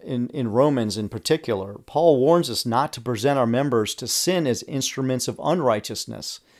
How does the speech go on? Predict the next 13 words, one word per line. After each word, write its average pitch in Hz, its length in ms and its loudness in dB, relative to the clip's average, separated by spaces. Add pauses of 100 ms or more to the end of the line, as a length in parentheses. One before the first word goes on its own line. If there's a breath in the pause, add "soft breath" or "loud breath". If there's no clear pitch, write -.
(360 soft breath)
but 135 140 4
rather 127 360 4
to 131 160 -6
God, 110 640 0 (380 soft breath)
in, 113 120 -6
in 110 280 -10
seeking 113 400 -4
his 101 120 -4
kingdom, 104 560 -2 (320 loud breath)
as 123 340 0
instruments 139 600 0
of 107 260 -6
righteousness. 113 840 -2